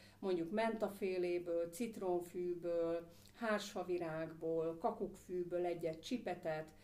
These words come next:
és, ö, szépen ebből mondjuk egy liternyihez egy csapott evőkanálnyi jó minőségű tealevél. Itt most gyökerekről nem beszélnek, tehát van ugye a gyökér,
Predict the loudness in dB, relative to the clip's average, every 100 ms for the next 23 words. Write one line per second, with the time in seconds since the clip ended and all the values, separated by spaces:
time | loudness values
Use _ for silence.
0 | -20 -12 -4 -2 -2 -2 0 0 0 2
1 | 2 2 0 0 0 2 2 2 2 2
2 | 4 4 2 2 2 2 4 4 4 2
3 | 0 -2 -6 -12 -10 -6 -4 0 0 2
4 | -2 0 0 2 0 -2 -2 0 0 2
5 | 2 4 4 2 2 -2 -4 -4 -4 -4
6 | -6 -6 -16 -2 2 4 4 4 4 6
7 | 6 2 -4 -12 -8 -4 -2 2 2 2
8 | 2 2 0 -2 0 0 -2 -4 -4 -4
9 | -4 -4 -6 -4 0 0 0 -2 -2 -4
10 | -2 -4 -2 -2 0 0 -4